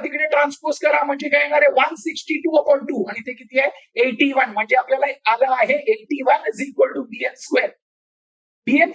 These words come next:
स्क्वेअरचं व्हॅल्यू एटी वन आहे, म्हणजे बी एनचं लेंथ काय असणार आहे? Square root of एटी वन. आणि square root of एटी वन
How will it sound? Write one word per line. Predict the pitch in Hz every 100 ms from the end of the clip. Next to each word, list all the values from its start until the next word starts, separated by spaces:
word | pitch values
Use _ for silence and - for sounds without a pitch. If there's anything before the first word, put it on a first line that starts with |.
| -
स्क्वेअरचं | - 277 320 - - 330
व्हॅल्यू | 349 349
एटी | 359 285 339
वन | 330 294
आहे, | 240 220
म्हणजे | 247 285
बी | 285 311
एनचं | 320 320
लेंथ | 302 311
काय | 320
असणार | 277 269 247
आहे? | 240 _ _ _
Square | - 359 403 -
root | 381
of | 330
एटी | 285 285 220
वन. | 214
आणि | 226 -
square | 269 294
root | 320
of | 302
एटी | 320
वन | 311